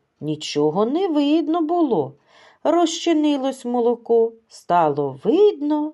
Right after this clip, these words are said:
далеко. Це туман.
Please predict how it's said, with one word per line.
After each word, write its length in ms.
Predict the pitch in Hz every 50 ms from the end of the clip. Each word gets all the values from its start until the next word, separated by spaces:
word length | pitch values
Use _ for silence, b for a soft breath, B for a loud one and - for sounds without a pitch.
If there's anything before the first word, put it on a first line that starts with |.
| - _
далеко. 1120 | - 131 127 156 156 165 160 160 156 156 160 160 160 156 151 147 143 143 - - 139 139 143 - _ _ _ _ _ _ _ _ _ _
Це 440 | _ - - 175 190 240 302 370 349 - _ _ _ _
туман. 760 | - 359 415 381 302 214 185 180 175 175 170 170 170 175 196